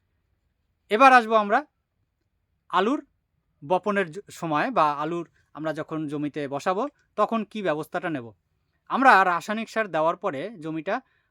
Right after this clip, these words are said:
ভালো মতো রোটাভেটার দিয়ে চাষ দিয়ে সমান করে রাখবো। তারপরে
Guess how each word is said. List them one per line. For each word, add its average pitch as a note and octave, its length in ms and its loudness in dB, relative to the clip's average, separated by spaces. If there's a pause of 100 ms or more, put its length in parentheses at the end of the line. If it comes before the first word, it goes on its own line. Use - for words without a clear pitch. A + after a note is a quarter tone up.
(140)
ভালো D#3 280 0
মতো F#3+ 300 -6
রোটাভেটার E3+ 580 -6
দিয়ে F3 140 -8
চাষ C#3+ 280 -4
দিয়ে D#3+ 260 -8
সমান D#3+ 320 -6
করে C3+ 160 -10
রাখবো। A#2 340 -12 (1040)
তারপরে E3+ 500 -2